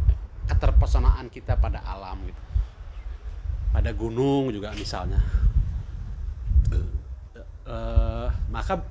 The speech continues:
lahir banyak sajak-sajak yang menggambarkan keterpesonaan, kekaguman pada gunung, pada laut,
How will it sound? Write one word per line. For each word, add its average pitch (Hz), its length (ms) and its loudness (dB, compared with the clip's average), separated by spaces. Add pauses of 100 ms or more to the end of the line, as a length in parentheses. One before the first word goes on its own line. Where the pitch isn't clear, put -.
lahir 156 320 -2
banyak 104 240 0
sajak-sajak 101 720 -6 (1600)
yang 107 400 -8
menggambarkan 107 1200 -8
keterpesonaan, 98 880 -14
kekaguman 113 560 -6
pada 98 320 -10 (960)
gunung, 117 480 -6
pada 90 160 -8
laut, 117 480 -4